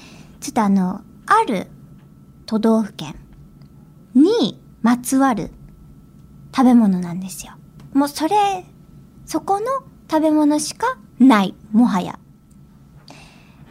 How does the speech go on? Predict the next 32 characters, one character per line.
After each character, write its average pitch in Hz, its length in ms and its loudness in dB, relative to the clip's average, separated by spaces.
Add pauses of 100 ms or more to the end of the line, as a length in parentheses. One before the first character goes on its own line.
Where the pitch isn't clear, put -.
(440)
ま 370 80 0
あ、 - 20 2
む 311 140 6
ち 370 80 -6
ゃ 453 60 -4
く 453 140 -12
ち - 100 -6
ゃ 415 40 -4
ヒ 415 200 -10
ン 415 100 -10
ト 392 180 -8
は、 453 300 -4 (680)
そ 262 160 -4
の、 233 360 0 (1900)
シ 262 600 -2
ー 226 40 -2
デ 240 80 -2
ィ 208 380 -2
ー - 60 -12
の 202 100 -4
タ 349 220 -6
イ 349 140 -2
ト 294 180 -8
ル 285 140 -6
の 392 240 -6 (800)
お 240 60 0
名 240 120 4
前 202 340 -2 (1800)
で 240 100 4
す - 80 -2
か 160 100 -10
ね。 170 220 -10